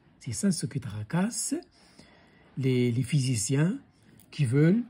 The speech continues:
interpréter, euh, avec beaucoup d'objectivité la mécanique quantique. Comment interpréter cette bizarrerie, ce mystère ? La particule, ou bien je rappelle, je,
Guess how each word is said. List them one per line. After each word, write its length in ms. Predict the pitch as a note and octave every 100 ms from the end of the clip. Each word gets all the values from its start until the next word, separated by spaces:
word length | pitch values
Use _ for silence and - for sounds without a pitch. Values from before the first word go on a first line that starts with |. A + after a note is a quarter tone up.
| -
interpréter, 840 | F3 D#3+ C#3 - C3+ C3+ F3+ G#3+ - - _ _ _ _ _ _ _ -
euh, 640 | D3 C#3 C3+ C3 C3+ B2+ B2 - _ _ _
avec 320 | D3 C3 -
beaucoup 240 | G#3 G3
d'objectivité 1080 | D3+ F3 D3+ E3 - D3+ B2 C3 F3+ G3+ C#4 -
la 100 | D3+
mécanique 380 | C#3 C#3+ E3 F#3+
quantique. 600 | - B2+ F#2+ - - - _ _ _ _ - - - _ -
Comment 260 | B3 E4+
interpréter 560 | B3 D#3+ C#3+ B2+ A#2+ D#3+
cette 300 | - B2+ B2+
bizarrerie, 720 | C3+ A#2 G#2 G2+ F#2+ A2+ F3 - - -
ce 160 | -
mystère ? 720 | E3 A#2 - - F#2 F2 F#2 - _ _ _ _ _ - -
La 100 | B2+
particule, 640 | A#2 D#3+ - C#3 B2+ A#2 -
ou 60 | -
bien 180 | A#2 A#2+
je 100 | A#2+
rappelle, 440 | A#2 A#2 G#2+ G2+ - - _ _ _ _ _ _ A#3+ -
je, 400 | - A2+ A2+